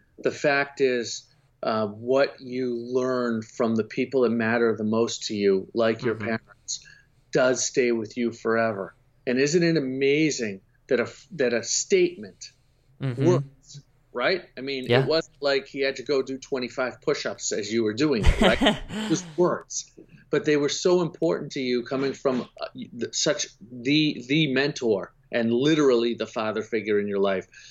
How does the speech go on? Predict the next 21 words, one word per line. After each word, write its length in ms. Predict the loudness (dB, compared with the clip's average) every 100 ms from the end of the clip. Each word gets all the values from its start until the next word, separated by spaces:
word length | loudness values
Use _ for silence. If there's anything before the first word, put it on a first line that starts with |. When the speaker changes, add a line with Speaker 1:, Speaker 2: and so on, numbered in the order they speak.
| -6
Speaker 1:
They 60 | -2
were 60 | 0
so 240 | 2 2
important 440 | 4 4 2 0
to 120 | -4 -2
you 220 | -2 -4 _ -20 -4
that 140 | 0 2
they 120 | 0
fueled 720 | -2 -6 2 4 4 2 -2 -16 _ _ 0
what 200 | 0 2
has 160 | -4
become 360 | -6 -8 -4 -4
a 40 |
lifetime 920 | -2 2 2 0 -4 -6 -4 -4 -4 -10 _ _
of 160 | -4 -2
achievements 640 | -2 0 0 -2 -6 -4
and 100 | -6
perseverance. 1000 | -2 -2 -2 2 4 4 0 -4 -14 -16 _ _
Speaker 2:
Mm-hmm. 180 | -16 -6
Speaker 1:
And, 280 | -4 -4 -2
um, 440 | -2 0 0 -2